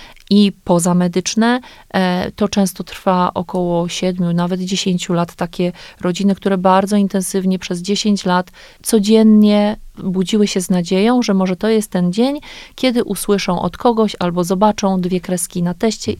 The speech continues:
i będzie to ich naturalna droga do tego, żeby, żeby zostać rodzicem.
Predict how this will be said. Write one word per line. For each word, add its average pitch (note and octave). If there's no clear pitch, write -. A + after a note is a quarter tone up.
i G#3+
będzie G#3
to F#3
ich -
naturalna G3+
droga F#3
do F3
tego, F3
żeby, E3+
żeby F3+
zostać F3+
rodzicem. F#3+